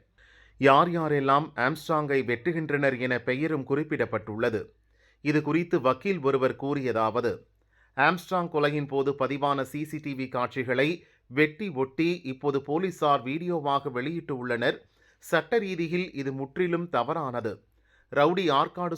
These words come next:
சுரேஷ் கொலை வழக்கின் பின்னணியில் ஆம்ஸ்ட்ராங் உள்ளார். அதற்கு பழிவாங்கவே ஆற்காடு சுரேஷின் தம்பி பொன்னை பாலு ரவுடிகளை வைத்து ஆம்ஸ்ட்ராங்கை கொன்றதாக தகவல் உள்ளது.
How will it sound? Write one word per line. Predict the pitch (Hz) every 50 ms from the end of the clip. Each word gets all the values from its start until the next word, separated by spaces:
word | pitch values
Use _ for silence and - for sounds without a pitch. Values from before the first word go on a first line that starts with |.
| -
சுரேஷ் | - 151 151 147 143 -
கொலை | - - 139 139 156
வழக்கின் | 151 156 151 143 139 - 143 131 131
பின்னணியில் | 131 139 135 147 156 151 143 135 135 - 156 156 156
ஆம்ஸ்ட்ராங் | - 120 127 151 147 147 - - 151 139 135 127
உள்ளார். | 113 110 110 117 113 104 90 - - _ _ _ _ _ _ _ _ - _ _ _ _ _
அதற்கு | - 147 160 165 180 175 170 175
பழிவாங்கவே | 175 - 143 147 180 202 180 196 185 175 165 151 156 165 165 170 -
ஆற்காடு | - 127 139 165 170 - 180 180 170 160 -
சுரேஷின் | 151 147 147 147 139 - 151 143 139
தம்பி | - 135 135 147 151 156 139 -
பொன்னை | 135 135 143 160 170 156 120
பாலு | 117 123 123 127 127 143 151 156 151 -
ரவுடிகளை | - 127 135 165 185 180 160 156 147 139 127
வைத்து | 110 120 123 127 - 160 143 110 90 -
ஆம்ஸ்ட்ராங்கை | - 127 143 170 - - - 165 147 143 139 139 131
கொன்றதாக | 131 131 123 131 143 143 139 131 123 120 120 139 139
தகவல் | - 127 120 147 160 143 135 120 101
உள்ளது. | 92 104 110 113 117 113 95 -